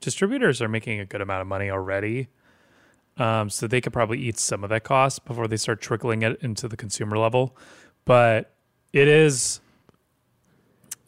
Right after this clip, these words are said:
to me, it's like, if they're, if they're even, if they're putting any kind of pressure on artists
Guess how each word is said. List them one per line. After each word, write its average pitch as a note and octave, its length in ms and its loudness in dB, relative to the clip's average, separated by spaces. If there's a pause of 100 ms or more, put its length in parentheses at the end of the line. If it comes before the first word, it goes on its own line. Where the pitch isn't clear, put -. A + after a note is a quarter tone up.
to D#3+ 120 2
me, F3+ 240 6
it's F#3+ 200 4
like, C#3+ 300 4 (760)
if D3 220 4
they're, F#3+ 320 4
if F3 260 2
they're F3 260 6
even, G#3+ 460 6
if E3+ 140 2
they're F3+ 120 6
putting A#3 380 4 (140)
any D3+ 360 6
kind C3 360 2
of B2+ 260 2
pressure B2 500 4
on A#2 180 2
artists A2 380 2